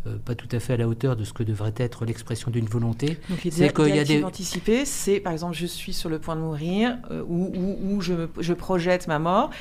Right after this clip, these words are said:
Speaker 2: et j'écris sur un
Speaker 1: Chacun
Speaker 2: papier.
Speaker 1: d'entre nous, même si on n'est
Speaker 2: Chacun
Speaker 1: pas dans
Speaker 2: d'entre
Speaker 1: une
Speaker 2: nous.
Speaker 1: perspective.
Speaker 2: Mes dernières volontés, c'est-à-dire
Speaker 1: Voilà,
Speaker 2: je veux pas
Speaker 1: on, on
Speaker 2: qu'on
Speaker 1: essaie d'anticiper, euh, une circonstance, euh, on est autonome, et qu'est-ce qu'on préférerait à ce moment-là ?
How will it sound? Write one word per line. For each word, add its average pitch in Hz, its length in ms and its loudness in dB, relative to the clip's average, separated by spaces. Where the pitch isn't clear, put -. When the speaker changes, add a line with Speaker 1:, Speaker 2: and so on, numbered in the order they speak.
Speaker 2:
et 185 160 2
j'écris 180 420 -2
sur 165 220 -6
un 156 80 0
Speaker 1:
Chacun 156 320 4
Speaker 2:
papier. 147 100 6
Speaker 1:
d'entre 147 280 4
nous, 170 120 2
même 135 180 4
si - 140 -4
on 135 60 4
n'est 123 100 4
Speaker 2:
Chacun 151 180 2
Speaker 1:
pas 131 40 6
dans 135 80 6
Speaker 2:
d'entre - 100 2
Speaker 1:
une 120 120 4
Speaker 2:
nous. 214 180 6
Speaker 1:
perspective. 170 300 2
Speaker 2:
Mes 180 100 6
dernières 208 360 6
volontés, 202 380 2
c'est-à-dire 160 300 0
Speaker 1:
Voilà, 139 220 6
Speaker 2:
je 123 60 0
veux - 40 -10
pas 185 180 4
Speaker 1:
on, 156 60 0
on 147 40 4
Speaker 2:
qu'on 151 40 6
Speaker 1:
essaie 156 260 4
d'anticiper, 147 800 2
euh, 110 80 -2
une 110 80 -4
circonstance, 127 800 -2
euh, 107 140 0
on 113 60 -2
est 117 120 0
autonome, 123 600 2
et 110 80 -6
qu'est-ce 147 260 0
qu'on 139 320 0
préférerait 123 680 0
à 107 120 -4
ce - 160 -6
moment-là ? 107 380 0